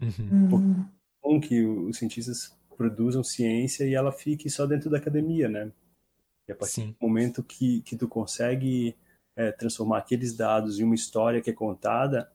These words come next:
Speaker 2: essa forma cria muito engajamento, ela, ela atinge o emotivo das pessoas e elas passam a acreditar, passam a gostar e tal.
Speaker 1: Isso é bem le-, bem legal que você falou, né, dessas,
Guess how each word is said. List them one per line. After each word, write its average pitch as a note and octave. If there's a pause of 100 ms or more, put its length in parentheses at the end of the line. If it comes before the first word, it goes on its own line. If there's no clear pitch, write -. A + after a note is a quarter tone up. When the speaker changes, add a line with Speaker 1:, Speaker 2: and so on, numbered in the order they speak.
Speaker 2:
essa C#3
forma C#3 (100)
cria C3+
muito C3+
engajamento, A#2+
ela, G#2
ela A#2
atinge A2
o A#2+
emotivo A#2+
das B2+
pessoas A#2+ (360)
e A#2+
elas A2+
passam A#2
a A#2
acreditar, A#2+
passam G#2+
a G#2
gostar A#2
e -
tal. G#2 (1600)
Speaker 1:
Isso -
é C3+
bem C3+
le-, C3
bem A#2+
legal A#2+
que -
você A2+
falou, A2+
né, A2+
dessas, G#2